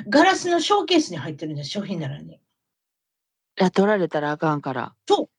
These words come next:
Speaker 1: う、ロックされてるんですよ。ちゃんと鍵もついてる。見られへんのですよ、
Speaker 2: はあ。
Speaker 1: ファンデーションの色とか。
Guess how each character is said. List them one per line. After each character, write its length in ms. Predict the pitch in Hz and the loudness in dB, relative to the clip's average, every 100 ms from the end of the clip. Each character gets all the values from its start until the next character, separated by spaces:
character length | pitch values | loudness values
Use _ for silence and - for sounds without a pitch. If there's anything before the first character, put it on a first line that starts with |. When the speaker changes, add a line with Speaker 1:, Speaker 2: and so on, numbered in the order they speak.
| _ | _
Speaker 1:
う、 40 | 311 | 0
ロ 80 | 320 | 0
ッ 60 | |
ク 80 | - | -4
さ 140 | - | -8
れ 80 | 170 | -6
て 100 | 156 | -6
る 60 | 147 | -6
ん 40 | |
で 60 | 135 | -8
す 60 | |
よ。 40 | - | -8
ち 80 | 202 | -4
ゃ 60 | |
ん 40 | 202 | -2
と 80 | 147 | 2
鍵 200 | 269 190 | 2 2
も 120 | 135 | -4
つ 120 | - | -10
い 60 | 135 | -16
て 100 | - | -18
る。 160 | - _ _ - - | -20 _ _ -20 -8
見 60 | 403 494 523 523 359 | 4 6 8 8 6
ら 40 | |
れ 60 | 311 | 4
へ 20 | |
ん 40 | |
の 60 | 226 | 4
で 60 | 175 | 2
す 20 | |
よ、 60 | |
Speaker 2:
は 180 | - - | 0 0
あ。 20 | |
Speaker 1:
フ 60 | 190 | 4
ァ 60 | 254 | 6
ン 60 | |
デ 80 | 254 | 6
ー 40 | 233 | 2
シ 100 | 196 | -2
ョ 20 | |
ン 20 | |
の 260 | - - 151 | -10 -20 -20
色 120 | 139 | -20
と 40 | |
か。 160 | - | -20